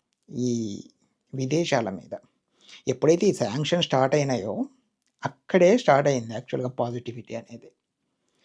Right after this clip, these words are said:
ఎప్పుడైతే ఈ టారిఫ్స్ అనేవి రెగ్యులర్గా ఉన్నన్ని రోజులు భారతదేశము ఆ డైరెక్షన్లో ఏ రోజు ఆలోచించలేదు.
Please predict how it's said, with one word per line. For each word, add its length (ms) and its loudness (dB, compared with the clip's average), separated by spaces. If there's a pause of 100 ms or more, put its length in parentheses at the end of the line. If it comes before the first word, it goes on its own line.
(300)
ఎప్పుడైతే 840 2 (360)
ఈ 60 -2
టారిఫ్స్ 500 2
అనేవి 280 4
రెగ్యులర్గా 560 0
ఉన్నన్ని 460 0
రోజులు 600 -4 (1600)
భారతదేశము 920 0 (1900)
ఆ 240 4
డైరెక్షన్లో 600 0
ఏ 200 4
రోజు 200 6
ఆలోచించలేదు. 680 2